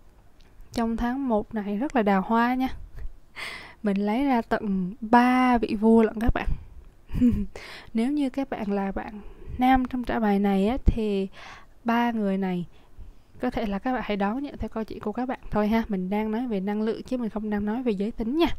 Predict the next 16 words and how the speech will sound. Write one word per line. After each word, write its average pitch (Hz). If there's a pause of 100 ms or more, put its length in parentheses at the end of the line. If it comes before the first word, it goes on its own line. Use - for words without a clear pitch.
(600)
Đó, 214 (280)
thì 196 (680)
mình 202
thấy 214
là 220
ba 226
người 196
sắp 247
đến 220
trong 262
cuộc 214
sống 233
của 262
các 277
bạn 202
á, 262